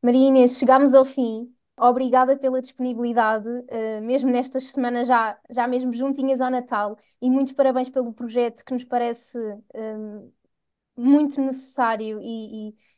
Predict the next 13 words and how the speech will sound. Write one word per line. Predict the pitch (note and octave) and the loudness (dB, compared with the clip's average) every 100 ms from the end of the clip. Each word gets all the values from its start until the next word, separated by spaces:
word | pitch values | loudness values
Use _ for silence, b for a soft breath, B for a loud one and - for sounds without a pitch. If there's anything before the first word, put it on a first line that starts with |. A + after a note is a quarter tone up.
| - | -10
e, | A#3+ | -8
e | |
ficamos, | - B3 B3 A#3 G#3+ - | -8 -4 -4 -4 -8 -8
eh, | A3 G#3 | -6 -6
ansiosas | A#3+ - B3 A#3 A#3+ | -6 -4 -4 -4 -6
para | - A#3+ | -6 -6
ver | A3+ A#3+ A3 G#3 _ _ _ | -2 -2 -4 -10 _ _ _
o | A#3 | -16
crescimento | - - A#3+ A3+ A#3 B3 A#3+ | -14 -6 -6 -4 -6 -6 -8
e, | A3+ A3 A3 G#3 A3+ | -8 -8 -10 -8 -6
e | |
a | |
expansão | A#3+ - A3+ - A#3+ A#3 A#3 | -4 -6 -8 -4 -4 -4 -8